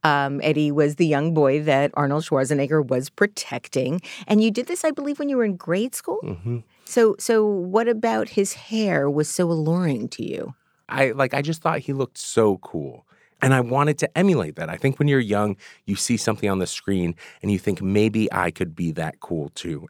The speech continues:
Speaker 1: And for me, what is hair except for this incredible thing that we get to change or keep the same, however we want to present, but all the time? And as a, as a young person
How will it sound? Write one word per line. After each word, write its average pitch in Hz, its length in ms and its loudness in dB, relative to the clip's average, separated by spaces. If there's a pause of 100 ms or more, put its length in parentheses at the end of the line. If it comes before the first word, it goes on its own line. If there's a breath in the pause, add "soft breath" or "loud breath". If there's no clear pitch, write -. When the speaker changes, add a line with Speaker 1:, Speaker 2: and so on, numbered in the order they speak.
Speaker 1:
And 107 120 0
for 127 120 2
me, 139 400 2 (400 soft breath)
what 120 520 0
is 117 340 0
hair 85 640 -4
except - 360 -2
for 117 100 -2
this 107 200 -4
incredible 135 680 -2
thing 90 300 -4 (280 loud breath)
that 110 140 0
we 117 100 -2
get 123 300 -4
to 127 100 -4
change 104 720 -2 (240 loud breath)
or 170 140 6
keep 196 240 -2
the 196 80 0
same, 135 340 2
however 110 480 2
we 143 160 -2
want 143 240 0
to 147 60 -2
present, 110 440 -2 (360 loud breath)
but - 180 2 (300)
all 147 520 -2
the 104 220 -6
time? 92 580 -2
And 101 140 -4
as 107 260 0
a, - 220 -4
as 104 160 -2
a 104 60 -2
young 110 320 0
person 90 400 -2